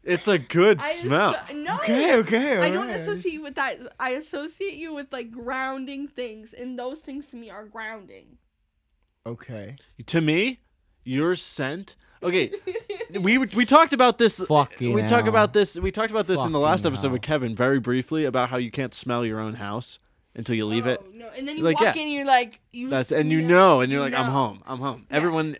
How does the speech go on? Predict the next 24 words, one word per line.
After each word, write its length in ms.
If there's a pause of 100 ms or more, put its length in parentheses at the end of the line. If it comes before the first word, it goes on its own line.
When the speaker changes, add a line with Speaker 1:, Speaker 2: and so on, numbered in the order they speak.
Speaker 1:
everyone's 360 (100)
fucking 240
Speaker 2:
Yeah. 20
Speaker 1:
body 360
is 100
the 80
same 280
way. 140
Speaker 2:
Mm-hmm. 80 (680)
Speaker 1:
To 100
me, 420 (600)
I 60
don't 120
know, 160
and 240
it's 140
also 240
a 20
lot 160
to 80
do 80
with 140
your 80
products 680